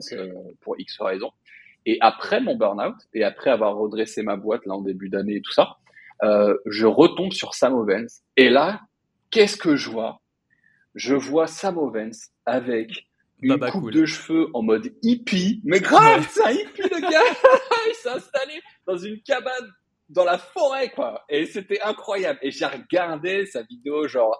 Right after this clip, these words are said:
Speaker 1: I'm back, où il expliquait exactement ce que tu viens d'expliquer. Et je me suis dit, mais c'est incroyable. C'est incroyable comment l'univers peut parfois t'envoyer des messages. Et Sam Ovens, en fait, avait vécu à un autre level, bien sûr, la même chose.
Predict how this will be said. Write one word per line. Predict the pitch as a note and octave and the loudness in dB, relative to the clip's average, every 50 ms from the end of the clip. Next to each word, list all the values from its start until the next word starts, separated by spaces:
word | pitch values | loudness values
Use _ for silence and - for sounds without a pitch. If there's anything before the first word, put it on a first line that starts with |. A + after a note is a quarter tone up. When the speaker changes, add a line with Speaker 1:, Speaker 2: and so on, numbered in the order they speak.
| A2+ A2+ | -4 -8
Speaker 1:
I'm | A2+ A2+ A2 | -8 -8 0
back, | G2 C#3+ E3+ G3+ F#3+ - - _ _ _ _ _ - | 2 4 4 4 2 -2 -16 _ _ _ _ _ -2
où | A#2+ A#2+ | 2 4
il | B2 C3 | 4 4
expliquait | C#3+ C#3+ - - E3+ D#3 - D#3+ D#3 | 4 0 0 -10 -12 -8 0 2 2
exactement | C3+ A2+ A#2 A2+ A#2+ C3 E3+ F#3 - - E3 D#3 D#3+ | 2 2 0 -8 -2 -2 -2 -2 -2 -6 -4 -4 -4
ce | D#3 | -6
que | - D3 | -8 -14
tu | - - - | -14 -12 -10
viens | A#2+ A2+ | -8 -8
d'expliquer. | G#2+ G#2 G#2 - - A2 G#2+ - E3+ G3 F#3+ - _ _ - _ _ _ _ - | -8 -8 -10 -10 -12 -10 -2 2 2 2 2 0 _ _ -20 _ _ _ _ 0
Et | A#2+ A#2 | 0 0
je | G#2+ G#2 | 2 0
me | A#2+ B2 | 0 -2
suis | A#2+ - - E3+ | -2 -2 -6 -8
dit, | E3+ G#3+ G#3 | -6 -4 -2
mais | C#3+ G#2+ - | -2 -2 -2
c'est | - - - A#2 - - - | -2 0 -2 -2 -2 -2 -2
incroyable. | F3+ G#3 A#3+ A3+ - - - - - B3 A#3+ B3 C4 A#3 F3 A#2 G#2 G2+ - - _ | -2 -2 -2 -2 -4 -8 -6 -2 -2 -2 0 2 6 6 6 6 4 -4 -10 -12 _
C'est | - - - - - - _ - | -14 -10 -4 -4 -4 -4 _ -8
incroyable | G3+ A#3 A#3+ - - - - - - G#3 G#3+ G3+ F3 E3 E3+ G3 F#3 D3 - - | -6 -6 -6 -6 -6 -10 -10 -8 -4 -2 0 2 4 6 6 6 6 2 -6 -2
comment | - B2+ A#2+ A#2+ A#2+ A#2+ - - | 0 2 4 4 2 2 0 -2
l'univers | A2+ B2+ C#3+ F3+ F#3+ F#3+ G3 G3 E3 D3 E3 F3+ F#3+ E3+ - - - - | -6 -4 -2 0 2 2 2 2 4 4 6 8 8 6 6 2 -6 -10
peut | A#2+ A2 | -10 -8
parfois | - - D3 - - - F#3+ F3+ | -4 -4 -4 -4 -2 0 0 0
t'envoyer | - - A#2 G#2+ A#2 B2+ C#3 B2 | 0 0 -6 -4 -2 -2 -2 -2
des | G#2+ G2 | -4 -6
messages. | G#2+ A#2+ B2+ C3+ - - G#2 G2+ G2+ F#2+ _ _ _ _ _ _ _ - | -4 -4 -6 -6 -4 -6 -6 -6 -6 -8 _ _ _ _ _ _ _ -2
Et | - G#3+ - | -2 0 0
Sam | - - - A#3 A3+ A3 F#3+ | -2 -2 0 2 2 2 2
Ovens, | F#3 D#3+ C#3+ D3 D#3 F3 F#3 - - - | 0 0 0 0 0 0 -4 -8 -10 -8
en | A2+ A2+ | -8 -8
fait, | A2 - D3 E3+ F3+ - | -4 0 0 -2 -2 0
avait | - A2 G#2+ G#2+ G#2+ | -4 -2 0 0 2
vécu | A2 B2+ C3+ C3 - - F3 D3 B2+ - - | 4 2 2 2 0 -6 -4 -6 -6 -8 -10
à | - F2+ F2+ F#2 | -10 -8 -8 -6
un | F2+ G2 G#2+ | -4 0 2
autre | A#2 A#2 A#2 - D#3 | 2 2 4 6 6
level, | D#3 D#3 F3 F#3 E3+ C3+ A2 | 6 8 8 6 6 6 0
bien | A#2 C3+ C#3+ | -4 -6 -6
sûr, | D3 - - G#3+ G3+ C#3 - _ _ _ _ _ _ _ _ - | -6 -8 -6 -4 -4 -4 -4 _ _ _ _ _ _ _ _ -8
la | A2+ A2 A2+ G#2+ | 0 0 2 2
même | G#2+ A#2+ D#3 F3+ F3+ E3 | 2 2 0 0 0 -2
chose. | - - - F#3 A3+ A#3+ E3 - A#2 | -6 -2 0 0 0 0 0 -4 -10